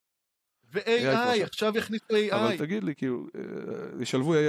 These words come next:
Speaker 2: ובלוקצ'יין, בכלל יקבלו מיליארדים. אבל באמת, אני שואל אותך, למה, למה אתה מופתע?
Speaker 1: <laughs>
Speaker 2: לא ברמה שלא, אני לא מסכים איתך, לא ברמה שלא צריך לעשות משהו, וצריכים לעצור אותם, וצריכים שיהיה אכפת לנו. באמת, אבל למה אתה מגיב לדברים האלה בצורה הזאת של "מה? איך?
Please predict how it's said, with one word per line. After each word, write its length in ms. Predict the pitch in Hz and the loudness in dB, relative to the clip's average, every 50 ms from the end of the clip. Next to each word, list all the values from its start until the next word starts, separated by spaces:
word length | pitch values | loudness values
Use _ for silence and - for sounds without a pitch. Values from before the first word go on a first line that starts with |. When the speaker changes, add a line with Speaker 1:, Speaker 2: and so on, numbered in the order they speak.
| 143 135 127 | 4 4 2
Speaker 2:
ובלוקצ'יין, 440 | 113 117 139 143 - - 127 107 104 | 0 -2 -2 -2 -2 -4 -10 -10 -8
בכלל 200 | - - 117 117 | -6 -4 -4 -4
יקבלו 220 | - 117 107 104 | -6 -8 -14 -14
מיליארדים. 320 | 101 101 101 101 101 92 101 _ _ _ _ _ _ _ - | -14 -12 -12 -10 -10 -10 -12 _ _ _ _ _ _ _ -6
אבל 160 | - 117 127 | -2 0 0
באמת, 320 | 131 147 180 208 208 165 156 | 2 2 2 2 2 2 0
אני 100 | 135 123 | 0 0
שואל 160 | - 160 170 | 0 0 0
אותך, 220 | 180 175 - 165 139 123 117 - _ _ - - | 0 0 0 0 0 0 0 -4 _ _ -8 -2
למה, 560 | 117 120 127 147 170 180 190 190 185 180 - - - | 0 2 2 4 4 4 4 4 4 2 0 -2 -4
למה 440 | - 123 127 135 151 170 175 180 180 | -2 0 2 2 2 2 2 2 2
אתה 360 | 170 - 165 147 143 139 135 127 | 2 2 2 2 2 2 0 0
מופתע? 540 | 123 120 - - - 240 - 151 143 135 - | -2 -4 -4 -4 -2 -2 2 2 4 4 4
Speaker 1:
<laughs> 80 | - | 2
Speaker 2:
לא 80 | 135 175 | 2 2
ברמה 240 | 214 233 233 220 185 | 2 2 2 2 0
שלא, 380 | - 165 143 143 139 131 127 - | 0 2 2 2 2 2 0 0
אני 80 | 123 127 | -2 -2
לא 60 | 123 | -2
מסכים 280 | 123 - - - 120 120 | -2 -4 -4 -4 -4 -4
איתך, 140 | - - 107 104 | -2 0 0 2
לא 60 | 123 | 2
ברמה 200 | 156 175 185 180 | 4 4 2 2
שלא 140 | - 160 143 | 2 0 0
צריך 160 | - 143 123 | 0 -2 -4
לעשות 300 | 120 117 - - 131 - | -2 -2 -2 -2 -2 -2
משהו, 240 | 120 113 - 117 104 | -2 -4 -2 -2 -4
וצריכים 220 | 104 - - 147 | -4 -6 -6 -4
לעצור 280 | 127 107 - - 156 135 | -4 -4 -2 0 0 2
אותם, 200 | 131 - 117 107 | 2 0 0 -2
וצריכים 220 | 110 - - 151 | -4 -4 -6 -6
שיהיה 160 | - 139 131 123 | -2 -2 -2 -2
אכפת 320 | - - - 156 147 - | -2 -2 -2 -2 0 0
לנו. 180 | 139 127 113 107 _ - - - - - - - _ _ _ - | -2 -4 -4 -6 _ -14 -20 -20 -20 -20 -20 -20 _ _ _ -12
באמת, 500 | - 120 156 180 233 254 247 - - - - | -4 0 0 2 4 2 2 0 -2 -6 -6
אבל 260 | 113 110 117 110 - - _ _ _ - | -4 -2 -2 -4 -4 -6 _ _ _ -8
למה 500 | 117 120 123 147 180 208 202 202 196 185 | -4 -2 0 2 2 4 4 4 4 4
אתה 160 | 170 - 147 | 4 2 0
מגיב 420 | 127 123 117 117 117 156 190 175 170 | 0 0 -2 -2 0 0 2 4 2
לדברים 420 | 143 120 110 110 110 131 151 160 | 0 0 0 0 0 0 2 2
האלה 160 | 156 139 127 | 0 0 0
בצורה 340 | 107 107 - - 101 113 135 | -2 -4 -6 -8 -4 0 0
הזאת 200 | 131 127 127 - | 0 0 -2 -6
של 140 | - 107 101 | -6 -8 -8
"מה? 460 | 101 117 139 160 175 208 208 190 175 147 - _ _ _ _ _ _ _ - - | -8 -8 -6 -2 0 2 4 2 2 0 -4 _ _ _ _ _ _ _ -2 2
איך? 440 | 226 220 202 143 - - - - | 4 4 4 2 0 -6 -10 -12